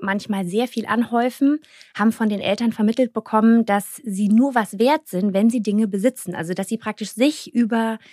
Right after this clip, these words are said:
Gegenstände, äh, identifizieren und über die Menge an Gegenständen identifizieren.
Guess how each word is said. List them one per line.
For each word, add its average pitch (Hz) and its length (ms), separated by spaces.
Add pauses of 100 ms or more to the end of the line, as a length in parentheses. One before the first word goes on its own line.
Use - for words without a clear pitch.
(140)
Gegenstände, 170 800
äh, - 140
identifizieren 185 880
und 165 80
über 202 360
die 196 180
Menge 233 360
an 175 80
Gegenständen 165 560
identifizieren. 170 680